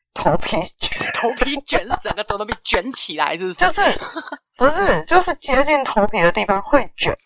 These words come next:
Speaker 1: 但是长了以后就不会卷了。
Speaker 2: 没有，没有，没有，没有，他也是旁分，然后是短发嘛，然后莫名其妙他是眼睛开始那一条线那一圈就会飞奔出去，<laughs> 就会飞奔。对，所以他就是
Speaker 1: 哎，他是旁分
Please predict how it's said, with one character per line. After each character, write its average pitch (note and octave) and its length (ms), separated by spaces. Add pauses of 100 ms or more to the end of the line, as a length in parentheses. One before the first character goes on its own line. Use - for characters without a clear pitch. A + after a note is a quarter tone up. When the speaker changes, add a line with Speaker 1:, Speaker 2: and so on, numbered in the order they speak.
Speaker 1:
但 E4 140
是 F4+ 140
长 F#3+ 420
了 F#3+ 120
以 E3+ 120
后 A#3+ 180
就 - 140
不 D#3+ 180
会 F#3+ 260 (140)
卷 B2 140
了。 E2 180
Speaker 2:
没 F#3+ 140
有， G3 100
没 D#3 140
有， C3+ 180
没 - 80
有， - 180
没 - 80
有， - 260
他 A#3 140
也 F3 60
是 G#3+ 80
旁 D#3 260
分， D3+ 320 (200)
然 F#3 120
后 G3 40
是 - 80
短 E3+ 200
发 E3 120 (120)
嘛， - 80 (200)
然 G3+ 100
后 A#3 80
莫 C4+ 100
名 A3+ 160
其 G#3+ 120
妙 A3 120
他 A3+ 160
是 A3+ 120
眼 E3+ 260
睛 G#3+ 160
开 A3+ 160
始 F#3+ 120
那 G3 100
一 A#3 180
条 D#3 300
线 G3+ 200
那 G3 120
一 G#3 80
圈 G3+ 200
就 G3 80
会 G3 120
飞 F3 320
奔 D#3+ 240
出 D3+ 180
去， - 240 (100)
<laughs> - 120
就 - 480
会 D#4 140
飞 A3 340 (100)
奔。 F#3+ 160 (920)
对， D4+ 160
所 B3 160
以 B3 220 (100)
他 A3 100
就 F4 140
是 - 120
Speaker 1:
哎， - 20
他 C#4 220
是 E4+ 180
旁 A3+ 340
分 A3 140